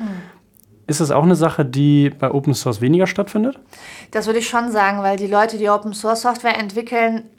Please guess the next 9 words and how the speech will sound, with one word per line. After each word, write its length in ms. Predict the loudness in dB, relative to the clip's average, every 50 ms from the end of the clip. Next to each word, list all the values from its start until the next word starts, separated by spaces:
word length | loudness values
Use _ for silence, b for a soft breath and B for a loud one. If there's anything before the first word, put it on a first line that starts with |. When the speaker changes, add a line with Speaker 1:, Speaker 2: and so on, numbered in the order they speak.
| _ _ _ _ _ _ -14 -12 -8
Speaker 1:
meistens 920 | -2 0 2 4 4 2 2 0 -4 -8 -8 -8 -8 -8 -8 -8 -10 -12 -14 _ _ 2
automatisch 680 | 2 2 2 2 -2 -2 0 2 2 2 0 -2 -4 -4
auch 140 | -4 -4 -2
sehr 160 | -2 -2 -2
privacy-freundlich 920 | -2 0 0 0 0 0 -4 -10 -12 -6 -2 -2 -2 0 -2 -4 -6 -4
sind 200 | -4 -2 -2 -2
und 80 | -2 -2
auf 140 | -2 -2 0
Datenschutz 640 | 2 2 2 2 0 -4 -6 -8 -8 -8 -10 -14 -14